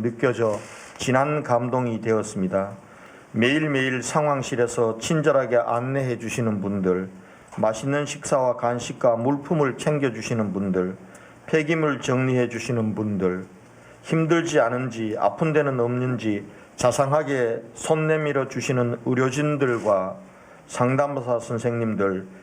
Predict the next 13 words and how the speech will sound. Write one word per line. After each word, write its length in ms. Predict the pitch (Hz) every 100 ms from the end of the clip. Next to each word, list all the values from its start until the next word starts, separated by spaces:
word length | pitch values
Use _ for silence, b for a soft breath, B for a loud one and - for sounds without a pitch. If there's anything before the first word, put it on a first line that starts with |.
| B -
엑스레이 920 | 139 131 - 160 156 143 123 117 117 -
검사를 640 | 123 127 127 139 127 113
해주신 760 | 113 107 - 131 117 107 107 -
분들, 520 | 110 107 95 92 95 B B B B
한 260 | - 165 160
분 180 | 156 143
한 220 | 147 143
분의 320 | 139 127 117
소중한 560 | 117 - 156 165 151 135
손길 460 | - 131 - 131
덕분에 580 | 120 120 - 131 113 107 107 B B -
이겨낼 540 | 175 156 143 123 117
수 300 | 117 139 123